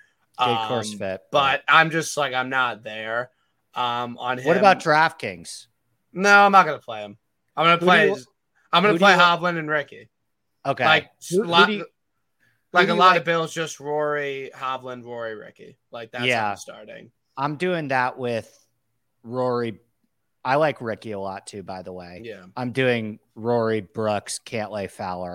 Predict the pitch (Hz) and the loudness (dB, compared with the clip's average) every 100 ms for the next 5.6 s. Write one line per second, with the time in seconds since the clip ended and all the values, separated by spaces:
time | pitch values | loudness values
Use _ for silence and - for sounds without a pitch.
0 | 92 92 90 - _ _ 113 98 92 95 | -10 -10 -12 -14 _ _ -10 -10 -10 -12
1 | 90 98 95 98 95 90 104 90 - - | -12 -10 -10 -8 -10 -10 -10 -10 -12 -8
2 | 170 220 254 - 208 139 196 202 180 165 | 0 0 0 -2 -2 -2 -4 -2 0 0
3 | 151 143 147 131 120 110 101 _ _ _ | 0 -2 -2 0 0 -2 -4 _ _ _
4 | _ _ _ _ _ _ - 156 151 165 | _ _ _ _ _ _ -6 -2 0 2
5 | 151 135 98 113 107 90 | 2 2 0 -2 -4 -6